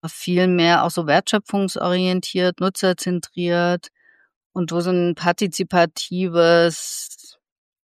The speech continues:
ähm, selbstorganisiertes Arbeiten irgendwie möglich ist, wo die Menschen natürlich ihre Berücksichtigung finden, also so die, diesen Dreieck von People, Planet, Profit, also eine sehr verantwortliche Organisation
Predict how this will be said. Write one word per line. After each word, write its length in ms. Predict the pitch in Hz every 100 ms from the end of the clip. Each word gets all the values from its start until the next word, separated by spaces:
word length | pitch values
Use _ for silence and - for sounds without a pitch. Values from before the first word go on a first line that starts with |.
| -
ähm, 840 | 170 170 165 170 165 170 165 170
selbstorganisiertes 1000 | 160 156 190 - 170 170 170 170 170 170 -
Arbeiten 500 | 156 180 170 165 156
irgendwie 280 | 165 165
möglich 480 | 160 160 156 165 -
ist, 220 | 170 - -
wo 100 | 170
die 120 | 165
Menschen 560 | 156 180 - 180 175 139
natürlich 520 | 170 - 190 208 -
ihre 180 | 190 190
Berücksichtigung 720 | 226 190 - - - 190 190
finden, 340 | - 185 180
also 260 | 156 165 175
so 200 | 165 170
die, 380 | 165 170 175 175
diesen 260 | 170 165
Dreieck 400 | - 156 170 175
von 140 | 180 175
People, 420 | 180 - 170 170 -
Planet, 380 | 170 170 170
Profit, 440 | - 160 185 185 -
also 180 | 170 175
eine 160 | 170
sehr 260 | 160 160 170
verantwortliche 800 | - 170 185 180 170 165 - -
Organisation 960 | 165 170 165 160 160 - 170 190 175